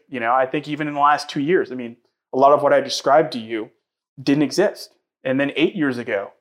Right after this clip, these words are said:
you know, it just, you know, we didn't have these offices, we didn't have this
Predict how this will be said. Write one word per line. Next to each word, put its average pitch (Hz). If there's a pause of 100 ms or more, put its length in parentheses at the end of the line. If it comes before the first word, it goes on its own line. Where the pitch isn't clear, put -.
you 135
know, 117
it 135
just, - (140)
you 156
know, 123
we 143
didn't 143
have 156
these 135
offices, 127
we 120
didn't 135
have 135
this -